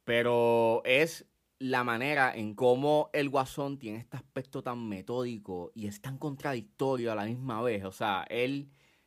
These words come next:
m-, me encanta mucho esta línea de que él dice de que, "¿Tú crees que yo soy un tipo que tiene un plan?". Y es como que, n-, y es como que tan, tan clever porque, eh, todo lo que él ha hecho durante la película está tan planeado, está tan metódico, está tan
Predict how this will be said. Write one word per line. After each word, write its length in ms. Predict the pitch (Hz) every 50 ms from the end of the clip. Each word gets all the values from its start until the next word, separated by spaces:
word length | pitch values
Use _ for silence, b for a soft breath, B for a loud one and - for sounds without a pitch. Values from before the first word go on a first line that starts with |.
| b b
m-, 160 | - 120 139 151
me 120 | - 143 139
encanta 340 | 139 139 147 143 139 160 165
mucho 220 | 170 170 160 -
esta 220 | 165 - - 160 156
línea 240 | 156 156 156 151 143
de 100 | 131 120
que 60 | 123
él 60 | 120
dice 200 | 131 135 135 147
de 140 | 131 123 117
que, 260 | 104 104 101 - _ _ _
"¿Tú 100 | - 101
crees 120 | 113 -
que 120 | - 135
yo 80 | 139 135
soy 160 | 135 - 139
un 120 | 139 135 135
tipo 240 | 139 135 131 135
que 100 | 131 131
tiene 160 | 127 131 135 135
un 160 | 131 127 -
plan?". 240 | - 143 135 113 98
Y 40 |
es 80 | 95 95
como 200 | - 120 113 107
que, 120 | 98 90
n-, 640 | 85 85 85 85 87 90 90 92 95 98 98 104 107 - - _
y 220 | - 107 120 117
es 180 | 120 117 - -
como 240 | - 156 156 156
que 140 | 151 147 143
tan, 360 | 135 135 131 127 123 120 117 b b b b b b b b b _ _ _
tan 220 | - 135 135 135 135
clever 560 | 139 - - 160 165 165 156 151 143 135 -
porque, 580 | 131 131 127 120 104 - 127 127 123 - - _ _ -
eh, 140 | 123 131
todo 300 | 101 - 127 120 123 131
lo 120 | 139 147 147
que 120 | - 151
él 60 | 151
ha 180 | 151 143 139 143
hecho 300 | 147 143 143 - 156 135
durante 380 | 127 123 120 120 113 107 - 117
la 160 | 113 107 104
película 540 | 101 101 107 127 131 - 123 113 107 98 95
está 340 | 98 101 101 - - 123 120
tan 200 | 123 123 131 131
planeado, 560 | _ - - 135 113 101 104 117 117 110 98
está 240 | 90 - - 107 107
tan 200 | 123 131 135 131
metódico, 540 | 127 117 107 101 104 113 117 131 139 127 101
está 260 | 117 _ - 117 110
tan 380 | 135 139 143 143 135 123 113